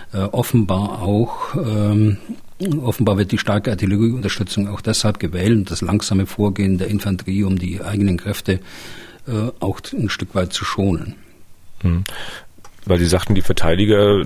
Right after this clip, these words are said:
Speaker 2: es gab ja auch mal Meldungen, dass es, äh, was die Moral der ukrainischen Truppen betrifft, jetzt auch nicht unbedingt zum Besten bestellt ist, ne? Durch den, äh,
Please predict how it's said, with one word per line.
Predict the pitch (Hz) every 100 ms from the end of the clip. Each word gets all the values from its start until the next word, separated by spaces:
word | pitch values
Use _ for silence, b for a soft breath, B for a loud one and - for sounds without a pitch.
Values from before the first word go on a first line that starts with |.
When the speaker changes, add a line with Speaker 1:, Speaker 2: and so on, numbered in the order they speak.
| -
Speaker 2:
es | -
gab | 92
ja | -
auch | 92
mal | 87
Meldungen, | 82 87 95 85
dass | 85 -
es, | - - -
äh, | 90 80 76 65
was | 78
die | - 76
Moral | 73 71 73 71 78 101 101
der | 98 85 80
ukrainischen | 76 90 - 87 104 107 104 101 -
Truppen | - - 90
betrifft, | 90 - 90 -
jetzt | 90 - -
auch | 90 113 101
nicht | 101 -
unbedingt | 107 101 87 85
zum | 82
Besten | 71 - -
bestellt | 71 82 - 71 71
ist, | - -
ne? | 87
Durch | -
den, | - 78 69 71
äh, | 82 82